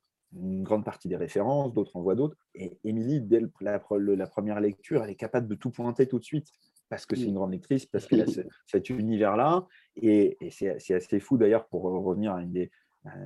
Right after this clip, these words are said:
Speaker 1: premières, euh, questions d'An-, d'Anthony, une remarque sur la, la ligne éditoriale. Euh, maintenant que j'ai rencontré Émilie, qu'on a travaillé ensemble sur ce premier livre, qu'on va travailler ensemble sur, sur d'autres livres,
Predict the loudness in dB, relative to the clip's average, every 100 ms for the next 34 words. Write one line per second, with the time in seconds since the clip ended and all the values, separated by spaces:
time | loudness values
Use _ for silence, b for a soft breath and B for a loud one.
0 | -12 -6 -4 -2 -2 -2 -2 -6 -8 -10
1 | -8 -6 -6 -6 -4 -4 -2 -2 -4 -4
2 | -4 -4 -6 -10 -10 -10 -12 -6 -2 0
3 | 0 -2 2 2 6 6 4 0 b b
4 | -16 -12 -10 -10 -10 -10 -6 -2 0 0
5 | 0 -2 -2 -8 -6 -4 0 0 -2 -4
6 | -2 -2 -4 -10 -14 -14 -20 -12 -6 -2
7 | -2 -2 -6 -8 -10 -10 -10 -12 -14 -12
8 | -16 -16 -20 _ _ -6 0 0 2 0
9 | 0